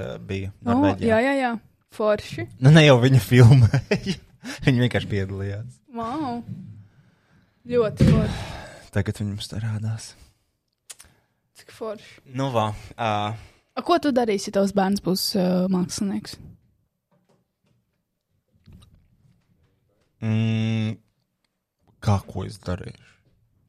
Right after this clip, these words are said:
Speaker 2: Tā kā sitīs viņu?
Speaker 1: <laughs>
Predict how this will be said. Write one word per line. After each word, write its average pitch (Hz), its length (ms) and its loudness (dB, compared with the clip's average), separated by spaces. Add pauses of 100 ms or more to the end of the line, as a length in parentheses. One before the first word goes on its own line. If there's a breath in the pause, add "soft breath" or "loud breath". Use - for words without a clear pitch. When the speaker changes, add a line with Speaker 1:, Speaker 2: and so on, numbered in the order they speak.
(260)
Speaker 2:
Tā - 80 -20
kā 135 180 -8 (520)
sitīs 330 480 -8
viņu? 240 180 -10 (320)
Speaker 1:
<laughs> - 680 -8